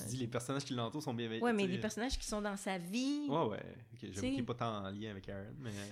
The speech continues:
Speaker 2: Il y a quelque chose de tellement, c'est pas facile à être malade, là. C'est
Speaker 1: Je suis
Speaker 2: vraiment,
Speaker 1: d'accord
Speaker 2: vraiment
Speaker 1: avec
Speaker 2: pas
Speaker 1: toi.
Speaker 2: facile.
Speaker 1: Ben, en
Speaker 2: Puis
Speaker 1: fait,
Speaker 2: à,
Speaker 1: je dis
Speaker 2: à
Speaker 1: ça,
Speaker 2: l'hôpital
Speaker 1: je, je,
Speaker 2: aussi,
Speaker 1: je
Speaker 2: c'est drôle parce que, tu sais, les préposés aux bénéficiaires, euh, les gens qui vont venir s'occuper de lui, ça donne, toi, toi qui, qui, qui côtoie le milieu médical.
Speaker 1: Ben,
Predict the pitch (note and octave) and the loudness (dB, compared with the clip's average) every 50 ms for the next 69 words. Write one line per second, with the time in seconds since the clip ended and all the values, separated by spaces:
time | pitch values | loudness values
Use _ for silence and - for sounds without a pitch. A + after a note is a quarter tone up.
0 | - - - A3 A#3 A#3 A3+ G#3 - - - B3+ C#4+ C#4+ B3+ A#3+ G#3 - - G#3+ | -8 -6 -4 -4 -2 -2 -4 -4 -2 0 2 2 2 0 -2 -4 -6 -4 -4 -4
1 | G3+ G3+ G3+ G3 F#3 F#3+ - - G3+ G#3+ - - G3+ - _ _ _ _ _ _ | -4 -4 -4 -6 -8 -8 -8 -8 -10 -10 -12 -14 -18 -20 _ _ _ _ _ _
2 | _ _ _ - - G#3 - C#4+ - - B3+ A3 - - G#4 F4 G#3+ F3+ - G3+ | _ _ _ -8 -4 2 4 4 4 6 4 2 2 2 2 2 0 0 0 0
3 | G3 G3 G3+ A3 A3+ G#3 F3 E3+ E3 E3 F3 - _ _ _ _ _ _ _ _ | 0 0 0 0 -2 -2 -4 -4 -4 -4 -6 -8 _ _ _ _ _ _ _ _
4 | _ _ _ _ _ _ _ _ _ _ _ _ _ _ _ _ _ _ _ _ | _ _ _ _ _ _ _ _ _ _ _ _ _ _ _ _ _ _ _ _
5 | _ - - G#3 F#3 F3+ G3 G#3+ A3+ B3+ C4 B3 A3+ G#3+ G#3+ G#3+ A3 G#3+ A3+ A3 | _ -10 -8 -4 -2 0 2 2 2 2 2 2 4 4 4 4 4 2 0 0
6 | - G#3+ G#3+ - B3 B3+ C4+ B3 A#3 G3+ E3 - A#2+ A3 - - - G#3+ A#3+ A#3 | 0 -2 0 2 4 6 6 6 6 6 4 2 2 0 0 2 6 8 8 8
7 | - - - C4+ C#4 C#4 C4 A3+ G#3+ G#3 G3+ - D4 C#4 - A#3+ G#3+ A3 G#3 A#3 | 10 10 10 10 12 10 10 8 6 6 4 4 4 6 8 8 8 8 6 4
8 | A#3+ G#3+ G#3 G#3 G3+ - - G#3+ G3+ F#3+ F#3 F#3 - - - - - - B3 A#3+ | 4 4 2 0 0 0 0 0 0 0 -2 -4 -8 -18 -20 -14 -4 0 2 2
9 | G3+ F3+ F3 F3 F3+ F#3 - - G#3+ - A#3+ A#3 A3 B3 G#3+ A3+ G#3+ A3 G#3 - | 2 2 2 2 2 2 2 2 4 6 6 8 8 8 8 8 8 8 6 6
10 | - - - B3+ A#3+ A#3+ A#3+ A#3 A3+ A3+ A#3 A3+ A3+ A3 G3+ F#3+ F3+ F3+ F#3 F#3+ | 2 4 6 6 8 8 8 6 6 6 4 4 4 2 4 4 4 4 4 4
11 | F#3 G#3 G#3+ G3+ - G3 G3 G3 G3+ G#3 A3 - - G#3 - - - A3+ G#3 G3+ | 4 2 2 2 2 2 4 4 4 4 4 2 0 -2 -4 -4 -2 -2 0 0
12 | G#3 G#3+ A3+ A#3+ B3 B3 B3 A#3+ G#3+ G#3 - F#3+ F3 D#3+ F3+ G#3+ - G3+ F3 - | 2 2 4 4 4 6 6 4 4 4 2 2 2 2 4 2 2 2 0 -2
13 | - G#3+ G#3 - - A#3+ A#3+ - G3 F3+ E3 - - E3 E3 - - - - F#3 | -4 -4 -2 -2 -2 -4 -2 -4 -6 -8 -8 -8 -10 -12 -12 -12 -8 -4 -4 -2
14 | F3+ - G3+ G#3 G3+ F3+ F3 F3 E3+ E3 E3+ F#3+ G3+ G3 F#3 E3 D#3+ - - - | 0 0 2 2 2 0 -2 -2 -2 -2 0 0 0 0 0 -2 -2 -4 -4 -4
15 | F#3 G3 G#3+ A3 G#3 F3+ G2+ - | -2 -2 0 0 0 0 -2 -2